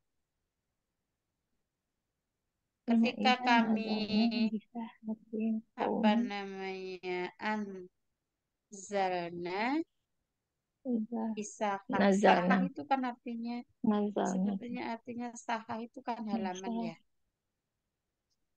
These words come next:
Speaker 1: Bisa.
Speaker 2: Maksudnya.
Speaker 1: Sahah.
Speaker 2: Bisa hati
Speaker 1: Sahah.
Speaker 2: kaumin.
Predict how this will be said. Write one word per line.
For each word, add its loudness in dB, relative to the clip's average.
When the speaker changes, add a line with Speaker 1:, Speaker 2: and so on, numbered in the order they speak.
Speaker 1:
Bisa. -2
Speaker 2:
Maksudnya. -14
Speaker 1:
Sahah. -6
Speaker 2:
Bisa -4
hati -8
Speaker 1:
Sahah. -14
Speaker 2:
kaumin. -4